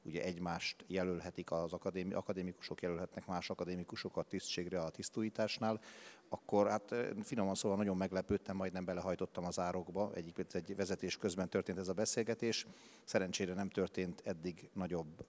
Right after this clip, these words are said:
baj a dologból is. Akkor elgondolkoztam a dolgon.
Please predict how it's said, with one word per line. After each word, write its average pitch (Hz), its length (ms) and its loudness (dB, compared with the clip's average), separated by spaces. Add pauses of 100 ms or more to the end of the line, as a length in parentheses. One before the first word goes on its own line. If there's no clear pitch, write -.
(120)
baj 120 380 4 (600)
a 92 280 6
dologból 127 460 6
is. - 300 2 (120)
Akkor 156 260 2
elgondolkoztam 127 720 4
a 117 60 4
dolgon. 127 480 2